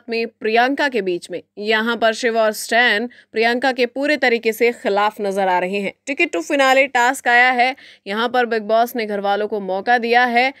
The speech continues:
निमृत के हाथ में जो Ticket to Finale है और जो कैप्टेंसी है उसे छीनने का, लेकिन इस टास्क के चलते मंडली जो है प्रियंका से भिड़ती नजर आ रही है। और यहाँ पर शिव कह रहे हैं कि टाइम आने पर दोस्तियां चेंज करती हो, ऐसी लड़की हो तुम,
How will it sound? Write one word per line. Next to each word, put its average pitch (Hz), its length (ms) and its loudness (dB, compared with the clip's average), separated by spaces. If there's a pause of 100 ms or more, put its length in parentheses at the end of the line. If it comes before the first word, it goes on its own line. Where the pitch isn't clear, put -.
(220)
निमृत 247 400 0
के 330 120 -2
हाथ 277 280 2
में 269 120 0
जो 262 120 -4
Ticket 262 300 -6
to 277 80 -8
Finale 247 440 0
है 240 120 2
और 233 120 2
जो 226 140 -6
कैप्टेंसी 190 640 -4
है 254 160 0
उसे 226 340 -4
छीनने 185 440 -4
का, 220 220 -2 (320)
लेकिन 262 180 0
इस 269 200 -2
टास्क 226 340 2
के 214 120 -4
चलते 226 580 -2 (260)
मंडली 294 540 0
जो 202 200 -2
है 208 200 0
प्रियंका 247 520 0
से 247 140 -4
भिड़ती 196 340 -6
नजर 180 280 -4
आ 175 120 0
रही 214 260 -2
है। 196 120 -6 (300)
और 202 100 -2
यहाँ 214 220 0
पर 220 200 2
शिव 269 280 -2
कह 233 180 4
रहे 214 200 0
हैं 233 320 -2 (800)
कि 220 100 -4
टाइम 262 360 2
आने 254 220 2
पर 254 180 -2
दोस्तियां 226 560 -2
चेंज 233 320 -4
करती 220 320 -4
हो, 226 220 0
ऐसी 214 300 0
लड़की 202 360 -2
हो 240 160 0
तुम, 180 200 -10